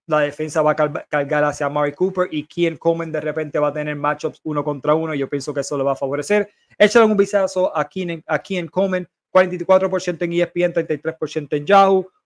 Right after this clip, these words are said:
Otro jugador que yo pienso que esta ofensiva, ah, ah, va, va, va patinando, pero va bien, es Romeo Doubs de los Green Bay Packers, treinta y siete por ciento en E S P N, cuarenta y cuatro por ciento en Yahoo.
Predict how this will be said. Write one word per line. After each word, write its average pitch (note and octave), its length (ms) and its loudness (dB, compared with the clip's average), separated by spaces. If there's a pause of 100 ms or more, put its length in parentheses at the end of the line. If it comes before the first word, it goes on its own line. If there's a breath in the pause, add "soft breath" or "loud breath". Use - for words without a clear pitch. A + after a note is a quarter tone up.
Otro G3+ 240 2
jugador G3 280 6
que F#3 80 -4
yo F3+ 100 0
pienso F3+ 280 -6
que F3 60 -4
esta E3 120 -6
ofensiva, E3+ 640 0 (760)
ah, G3+ 220 0
ah, A3+ 240 -12
va, G#3 260 -6
va, G3+ 240 4
va G3+ 200 0
patinando, A3 500 2
pero F#3+ 200 2
va F#3+ 120 6
bien, F#3+ 420 0 (240)
es F3 280 -2
Romeo G#3 400 -2
Doubs F#3+ 420 0
de F3+ 80 -2
los D#3 160 -4
Green E3+ 180 -2
Bay E3+ 140 -4
Packers, F#3+ 540 -2
treinta E3 240 -6
y D3 40 -6
siete E3 200 -8
por E3+ 180 -6
ciento E3+ 320 -8
en D#3+ 80 -8
E E3 80 -6
S D#3+ 100 -8
P E3+ 120 -4
N, E3+ 120 -4
cuarenta D3+ 260 -6
y C#3 40 -10
cuatro D#3+ 380 -4
por D#3+ 100 -4
ciento E3+ 540 -4
en E3+ 320 -2 (360)
Yahoo. G3+ 640 2